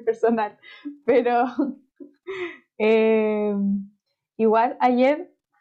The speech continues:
fui a ver a la Rosa a que me ayudara a hacer un trabajo y me dieron unas cosas. Y en el trabajo que estábamos haciendo con la Rosa, eh, estábamos hablando de que hay cosas como de salud, ah, como físicas,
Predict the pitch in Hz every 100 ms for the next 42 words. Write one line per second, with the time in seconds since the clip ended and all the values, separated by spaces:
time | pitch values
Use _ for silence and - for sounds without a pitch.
0 | _ 240 262 285 285 247 247 254 262 240
1 | - 254 247 240 226 214 220 233 233 226
2 | 233 214 208 240 233 214 208 214 220 240
3 | - 202 - _ _ _ _ _ _ -
4 | 226 220 220 226 294 330 320 277 302 302
5 | 294 302 381 392 359 302 302 294 262 -
6 | _ _ _ _ _ 240 247 247 240 240
7 | 262 294 269 285 311 285 262 254 262 262
8 | 311 311 302 277 269 240 202 - 208 220
9 | 214 214 208 214 247 262 254 254 - 214
10 | 208 202 185 185 185 196 _ _ _ -
11 | 220 220 - 247 294 294 339